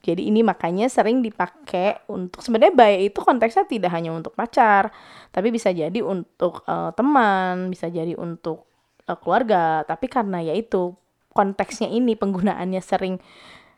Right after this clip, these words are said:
dipakainya untuk hal tersebut, jadi dipersempit ya maknanya menjadi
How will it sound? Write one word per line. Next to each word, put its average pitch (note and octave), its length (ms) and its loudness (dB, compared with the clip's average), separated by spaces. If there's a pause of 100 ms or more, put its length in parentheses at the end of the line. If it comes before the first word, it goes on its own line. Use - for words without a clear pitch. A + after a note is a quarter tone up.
(340)
dipakainya F#3 560 0
untuk F3 240 -6 (260)
hal G#3+ 380 2
tersebut, G#3 420 -6 (160)
jadi G3+ 320 -6 (480)
dipersempit C4+ 560 -4
ya F#3+ 140 -6 (180)
maknanya F#3 480 -6
menjadi F3 400 -6